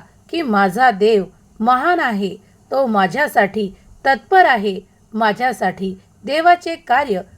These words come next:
सुरू आहे. माझा देव महान आहे, तो अशक्यही शक्य करणार आहे." तेव्हा हे सर्व काही विश्वासाने आणि मनात ठेवा. तेव्हा तुमच्याकडे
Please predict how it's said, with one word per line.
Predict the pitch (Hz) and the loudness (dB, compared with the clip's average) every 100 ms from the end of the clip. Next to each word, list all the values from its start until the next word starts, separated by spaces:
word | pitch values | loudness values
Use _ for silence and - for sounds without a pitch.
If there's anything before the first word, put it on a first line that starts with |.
| _ - | _ -10
सुरू | 233 220 294 | -2 -2 2
आहे. | 208 170 175 180 _ _ _ - | 2 2 -4 -14 _ _ _ -8
माझा | 208 202 202 190 | 0 0 0 -2
देव | 170 202 202 190 208 _ | 0 0 0 -2 -10 _
महान | 233 269 277 370 330 | -6 -2 0 0 0
आहे, | 247 202 175 - _ _ _ _ _ _ _ _ _ _ _ _ _ _ - | 0 -2 -8 -12 _ _ _ _ _ _ _ _ _ _ _ _ _ _ -4
तो | 330 349 - | 2 2 2
अशक्यही | 233 233 349 349 - 311 240 196 - _ | 0 2 0 -2 -2 -6 -4 -8 -10 _
शक्य | - 349 339 - 220 202 - _ - | -6 -2 -2 -2 -2 -2 -4 _ 0
करणार | 240 226 285 240 | 2 4 2 2
आहे." | 185 175 - _ _ _ - | 2 -4 -14 _ _ _ -4
तेव्हा | 240 233 214 214 - _ _ - | 0 0 0 -4 -6 _ _ -6
हे | 339 | -4
सर्व | 339 - 269 339 285 220 | -4 -4 -2 0 -2 0
काही | 208 180 190 - _ _ | 0 0 -6 -12 _ _
विश्वासाने | 202 233 - 220 262 - 196 165 185 _ _ _ | -8 -8 -4 0 0 0 -4 -4 -10 _ _ _
आणि | 196 214 226 | -2 -2 -2
मनात | 208 196 233 202 214 _ _ _ | -2 -2 0 -2 -4 _ _ _
ठेवा. | - 226 190 156 - - _ _ - | 0 2 2 -2 -6 -20 _ _ -6
तेव्हा | 269 330 359 | -4 2 2
तुमच्याकडे | 370 254 208 262 233 202 180 | 0 -4 -4 -2 -2 -2 -6